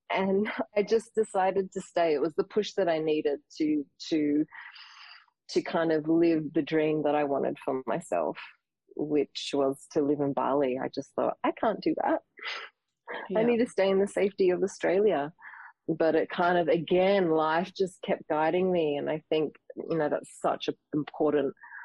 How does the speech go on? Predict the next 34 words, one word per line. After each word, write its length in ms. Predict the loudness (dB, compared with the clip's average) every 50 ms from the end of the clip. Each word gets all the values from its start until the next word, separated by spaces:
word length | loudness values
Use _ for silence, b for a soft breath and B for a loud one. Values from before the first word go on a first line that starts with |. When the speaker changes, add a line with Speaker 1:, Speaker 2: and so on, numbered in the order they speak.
| B B B B _ -8
Speaker 1:
part 240 | -2 0 0 0 0
of 100 | 0 -2
people 260 | -2 -4 -2 -2 -2 0
who 140 | 0 -2
choose 300 | -2 0 0 2 2 0 -2
this 140 | -8 -10 -8 -6
path 220 | -4 -4 -4 -2 -4
of 80 | -2 -2
being 220 | 0 0 -2 0
digital 380 | -2 -2 -2 0 -2 0 0 0
nomads 480 | 0 2 2 2 2 2 0 -2 -2 -2
is, 140 | -2 -2 0
like, 160 | 0 -2 -2 -4 -8 -6 -2
following 600 | 0 2 2 2 2 2 2 2 2 2 2 0
the 80 | 0 -4
signs 640 | -4 -2 -2 0 0 2 2 2 2 0 0 0
and 120 | 0 -2 -2 -2 -2
following 400 | 0 2 2 2 2 2 0 2
the 100 | 0 0 -2 _ 0
flow, 240 | 2 2 4 4
even 440 | 4 2 2 4 2 2 2 2 0
if 80 | 0 -2 -4
it 60 | -4 -2
means 360 | 0 0 0 0 0 -2 -4 -8 -18 _ B B B B B B B B 0
risking 580 | 2 2 2 2 0 2 2 4 4 4 4
losing 580 | 4 4 4 4 4 4 2 4 4 2 2 -2 -4
so-called 560 | -8 -6 0 2 2 2 2 0 -2 -2 -2 -2 -2
safety, 520 | 0 0 0 0 -2 -2 0 0 2 2 0
I 120 | -2 -2 -2
would 180 | -2 -2 -4 -6 -4
call 160 | -4 -4 -2
more 320 | -2 -2 -2 0 0 -2 -4 _ _ -8
security. 720 | -8 -6 -2 -2 0 0 0 0 0 0 0 0 -2 -4 _ _ _ _ _ _ _ _ _ B B B B B B _ _ -20 -20 -14 -8
Speaker 2:
Definitely. 720 | -6 -6 -6 -6 -6 -6 -6 -6 -6 -6 -8 -8 -10